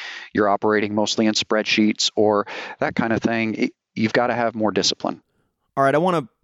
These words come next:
Speaker 2: point some questions at each of you now. Kent, I wanna start with you.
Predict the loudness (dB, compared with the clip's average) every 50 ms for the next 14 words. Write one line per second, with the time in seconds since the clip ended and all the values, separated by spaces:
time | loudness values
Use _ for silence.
0 | _ -6 -2 -2 -2 -2 -2 -4 -4 -2 0 0 0 0 0 -2 -2 0 0 -2
1 | -2 -4 -8 -6 -2 -2 0 0 0 0 0 0 0 0 0 -2 -2 -2 -2 -2
2 | -2 -2 -2 -2 -2 -2 0 -2 -4 -2 0 0 0 0 0 -4 -4 -4 -2 2
3 | 2 4 6 6 4 4 2 0